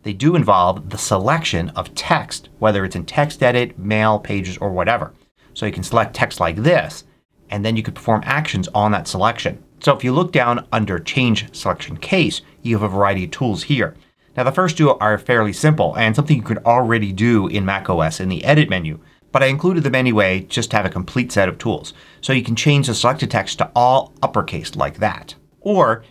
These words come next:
you can change the selected case to all lowercase. Handy for when you accidentally type something using the caps lock key and don't realize it until it's too late. Now after that, you've got the ability to capitalize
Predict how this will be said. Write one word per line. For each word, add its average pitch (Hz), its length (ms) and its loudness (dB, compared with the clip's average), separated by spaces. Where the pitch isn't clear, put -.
you 113 100 -10
can 110 100 -4
change 110 400 0
the - 80 -12
selected 95 340 -2
case 92 200 -4
to 92 100 0
all 92 160 2
lowercase. 135 560 2
Handy 123 320 2
for 98 240 -2
when 104 160 2
you 95 180 -2
accidentally 107 480 0
type 98 300 -4
something 90 380 -4
using 107 600 -2
the 92 100 -12
caps 117 400 -4
lock 82 220 2
key 85 320 0
and 92 80 -4
don't 95 140 -2
realize 98 380 2
it - 80 -6
until 82 220 -4
it's - 140 -10
too 90 160 -4
late. 80 260 -6
Now 123 280 -2
after 165 360 -2
that, 104 380 -2
you've 117 180 -6
got 101 280 0
the 113 60 0
ability 98 340 0
to 80 80 -8
capitalize 98 560 0